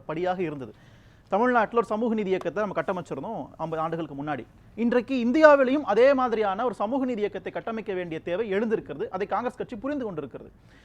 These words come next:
நீங்க, அ, பிற்படுத்தப்பட்டோருக்கான மண்டல் கமிஷன் பரிந்துரைகளை தொண்ணூத்தி ரெண்டுல அமல்படுத்தியது நரசிம்மராவ் தலைமையிலான காங்கிரஸ் அரசு தான். அதுல எந்த மாற்று கருத்தும் யாருக்கும் இருக்காது. உயர்கல்வி நிறுவனங்கள்ல ஓ பி சிக்கான இருபதுக்கு தொண்ணூறும் அன்றைக்கு மன்மோகன் சிங் தலைமையிலான காங்கிரஸ் அரசு தான். ஏன், இந்தியாவிலேயே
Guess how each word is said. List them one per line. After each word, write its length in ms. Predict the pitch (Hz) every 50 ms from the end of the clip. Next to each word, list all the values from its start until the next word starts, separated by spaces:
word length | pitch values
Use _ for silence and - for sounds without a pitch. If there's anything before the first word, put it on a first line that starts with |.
| - - -
நீங்க, 480 | - 214 233 220 226 226 220 208 185 - - - - -
அ, 80 | 185 180 -
பிற்படுத்தப்பட்டோருக்கான 920 | 262 285 240 - 294 285 - 285 269 240 220 254 240 233 - 220 214 233
மண்டல் 280 | 220 208 208 220 269 262
கமிஷன் 340 | 220 262 233 226 - 220 190
பரிந்துரைகளை 420 | - 196 196 196 196 180 185 226 226
தொண்ணூத்தி 320 | - 214 233 277 - -
ரெண்டுல 180 | 233 233 233 226
அமல்படுத்தியது 600 | 202 196 226 220 - 214 196 - - 180 196 269
நரசிம்மராவ் 480 | 233 208 202 247 - 262 254 254 254 220
தலைமையிலான 280 | - 202 196 190 214
காங்கிரஸ் 300 | 220 202 202 208 202 -
அரசு 160 | 202 165 - 151
தான். 140 | 151 120 -
அதுல 180 | - 165 180 185
எந்த 120 | 190 196
மாற்று 240 | 202 196 196 - 190
கருத்தும் 220 | 175 175 - 233
யாருக்கும் 320 | 190 180 185 180 - 160 160
இருக்காது. 260 | 147 - - 123 107 - - - - - - -
உயர்கல்வி 480 | 180 247 302 311 269 277 285 269 269
நிறுவனங்கள்ல 540 | 254 247 247 247 247 233 226 214 220 214 233
ஓ 160 | 254 220 240
பி 120 | 254 240 247 - 220
சிக்கான 360 | - 339 233 220 202 185 - - - - - -
இருபதுக்கு 320 | 202 202 247 233 208 214 208
தொண்ணூறும் 300 | 202 202 208 311 339 - - - -
அன்றைக்கு 380 | - 214 208 233 196 196 202
மன்மோகன் 200 | 226 247 294 285
சிங் 120 | 269 277 226
தலைமையிலான 460 | 220 214 214 208 208 196 202 196 -
காங்கிரஸ் 360 | 220 208 196 202 196 175 -
அரசு 200 | 160 151 - 147
தான். 120 | 131 117 - - - - - - -
ஏன், 180 | 202 269 269
இந்தியாவிலேயே 880 | 202 175 196 214 262 285 285 277 277 277 254 262 262 254 285 320 - -